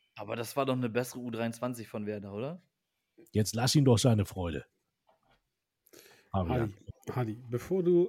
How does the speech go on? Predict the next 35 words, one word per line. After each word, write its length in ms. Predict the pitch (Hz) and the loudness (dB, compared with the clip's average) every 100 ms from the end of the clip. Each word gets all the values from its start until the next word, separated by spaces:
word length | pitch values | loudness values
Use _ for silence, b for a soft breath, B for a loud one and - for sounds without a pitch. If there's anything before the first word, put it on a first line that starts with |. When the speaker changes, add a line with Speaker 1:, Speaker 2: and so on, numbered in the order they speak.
| - - | -2 -20
Speaker 3:
äh, 40 | - - | -20 -20
dich 300 | 127 143 151 | -10 -8 -6
in 80 | 135 | -4
die 120 | 131 | -2
Reihe 280 | 135 151 131 | -2 -2 -2
der 320 | 135 127 - _ _ - | -2 -4 -6 _ _ -16
Dumpfbacken 600 | 117 180 175 - 135 127 - | 0 0 0 -2 -4 -4 -6
einstellst, 840 | 117 113 101 - 98 - - - - | 0 0 0 -8 -12 -12 -18 -20 -12
ja, 320 | 101 160 208 - | -8 -8 -10 -16
lese 560 | 165 117 123 185 190 170 | -10 -2 4 4 4 0
doch 200 | 147 - | -2 -4
einfach 340 | 151 151 131 | -4 -2 -2
mal 160 | 143 - | -4 -2
Aufstellungen. 680 | 120 117 - 87 - - - _ _ _ _ _ _ _ _ _ _ | -2 -4 -8 -14 -14 -18 -20 _ _ _ _ _ _ _ _ _ _
Selbst, 500 | 104 156 180 - - | 0 2 2 -6 -10
äh, 160 | 156 - 131 - _ _ _ - 127 _ _ _ | -10 -8 -14 -20 _ _ _ -20 -20 _ _ _
diese 340 | 151 131 123 | -10 -6 -6
zwei 220 | - 127 120 | -4 -4 -2
Torjäger 440 | - 190 131 110 | 0 2 2 0
vorne, 380 | - 117 113 113 | -2 -4 -2 -2
die 80 | 110 | -2
sie 100 | 113 | -2
da 100 | 110 | 0
rumlaufen 440 | 120 120 110 107 | 0 0 -2 -4
haben, 160 | 110 117 | -6 -4
der 140 | 110 | -4
eine 140 | 117 117 | -2 -2
heißt 240 | 104 - | -4 -2
Duxch, 360 | - - - - | -2 -2 -6 -10
der 120 | - | -8
andere 200 | 127 123 | -6 -4
heißt, 260 | 117 117 - | -4 -6 -6
keine 240 | 120 113 | -4 -2
Ahnung, 320 | 135 170 180 | 0 0 0
Lücke, 420 | 120 151 160 202 | 4 4 4 -2